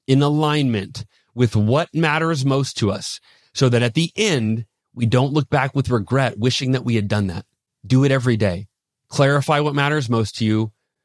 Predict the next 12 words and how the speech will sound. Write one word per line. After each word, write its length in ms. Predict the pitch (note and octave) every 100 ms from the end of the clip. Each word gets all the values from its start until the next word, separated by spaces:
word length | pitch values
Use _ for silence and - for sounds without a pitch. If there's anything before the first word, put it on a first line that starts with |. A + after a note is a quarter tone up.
| -
Spend 360 | - C#3 C#3 B2+
time 360 | C#3 C#3+ C3+
learning 640 | B2 B2 C3+ C#3 C#3 C#3 C#3
and 160 | B2+ A#2
investing 580 | A#2 G#2+ C3 - D3 C#3
in 100 | C#3
yourself, 420 | B2+ C#3+ C3+ -
reading 340 | A2+ C3 C#3+ A#2+
books 340 | B2+ C3 - -
in 220 | C3+ C#3+
that 220 | C#3 C#3+
area, 500 | A#2+ A#2 A2+ A2+ A2+